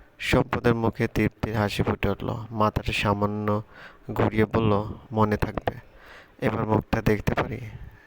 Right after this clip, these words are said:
মুহূর্তে তিথির কান্না থেমে গেল। সেখানে এসে ভর করলো লজ্জা। সম্পদকে জড়িয়ে রাখা হাত দুটো ঢিলে হয়ে এলো। তাকে ছেড়ে এক পা পিছিয়ে দাঁড়ালো। সম্পদ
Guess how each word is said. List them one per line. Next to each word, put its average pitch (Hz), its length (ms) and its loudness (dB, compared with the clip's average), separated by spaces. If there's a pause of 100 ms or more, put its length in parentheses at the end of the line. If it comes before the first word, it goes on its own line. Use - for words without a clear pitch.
(120)
মুহূর্তে 110 500 2
তিথির 107 440 0
কান্না 104 380 2
থেমে 101 280 2
গেল। 110 200 -4 (840)
সেখানে 113 540 2
এসে 110 180 2
ভর 101 280 2
করলো 107 300 2
লজ্জা। 104 480 2
সম্পদকে 104 640 0
জড়িয়ে 104 340 2
রাখা 104 300 0
হাত 104 280 0 (100)
দুটো 107 320 -2 (600)
ঢিলে 110 280 2
হয়ে 101 220 4
এলো। - 200 0 (640)
তাকে 113 220 0
ছেড়ে 110 360 4
এক 107 140 4 (100)
পা 110 180 4
পিছিয়ে 107 320 -2
দাঁড়ালো। - 460 0
সম্পদ 107 480 0